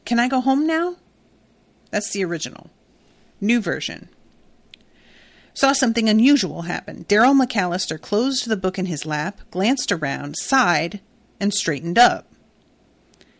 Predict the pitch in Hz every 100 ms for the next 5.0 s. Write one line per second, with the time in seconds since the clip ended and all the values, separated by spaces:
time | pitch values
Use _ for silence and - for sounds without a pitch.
0 | _ _ _ _ _ _ _ - 233 -
1 | 311 - - _ _ _ _ _ _ 208
2 | 220 208 196 202 190 - _ _ _ _
3 | _ _ _ _ _ _ - 220 359 381
4 | 392 269 190 226 294 214 165 - - 160